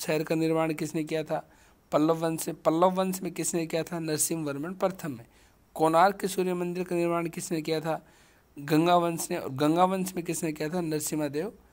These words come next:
प्रथम ने। नरसिम्हा देव प्रथम गंगा वंश से संबंधित थे, वहीं नरसिम्हा वर्मन प्रथम पल्लव वंश से संबंधित थे। हमारे आज के सेशन में इतना ही।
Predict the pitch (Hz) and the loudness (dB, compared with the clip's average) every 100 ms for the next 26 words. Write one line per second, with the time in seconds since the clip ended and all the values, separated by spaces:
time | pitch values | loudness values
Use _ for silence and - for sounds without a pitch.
0 | _ _ _ _ - 151 - 190 196 254 | _ _ _ _ 2 2 2 -2 -2 -6
1 | - _ - 156 175 - 208 202 196 185 | -14 _ 0 2 2 2 2 2 2 0
2 | 170 156 156 143 139 143 143 180 190 - | -2 -2 -4 -4 -2 -2 0 -2 -2 -2
3 | 185 190 190 190 190 - - _ 156 156 | 0 0 -2 -4 -4 -4 -20 _ -2 2
4 | 160 160 151 190 190 208 156 160 196 233 | 4 2 0 0 2 2 2 2 2 2
5 | 208 160 - 165 - - _ _ 185 185 | -2 -6 -8 -12 -14 -20 _ _ 4 6
6 | 165 151 135 135 117 113 107 104 - 104 | 4 0 -4 -8 -10 -10 -12 -14 -16 -20
7 | - _ _ _ - 120 123 151 165 185 | -20 _ _ _ -20 -12 -2 0 0 -4
8 | 180 170 175 175 170 170 165 | -4 -6 -6 -10 -10 -10 -10